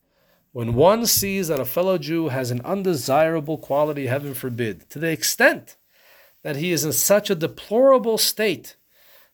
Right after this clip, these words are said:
that he has taken himself outside of the collective and thus is unworthy of being together with the Jewish people,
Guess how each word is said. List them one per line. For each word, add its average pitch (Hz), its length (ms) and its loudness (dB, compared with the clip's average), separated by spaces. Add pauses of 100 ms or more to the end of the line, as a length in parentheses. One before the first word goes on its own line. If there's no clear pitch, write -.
that 170 140 -2
he 185 80 4
has 175 160 4
taken 233 460 0
himself 190 640 2
outside 214 540 2
of 202 100 -4
the 202 80 -4
collective 175 760 -6 (160)
and 170 200 -6
thus 196 260 4
is 170 140 -2
unworthy 190 760 -2
of 139 200 -4
being 202 340 -4
together 175 560 0
with 170 160 -4
the 135 100 -8
Jewish 135 440 -4
people, 180 640 -2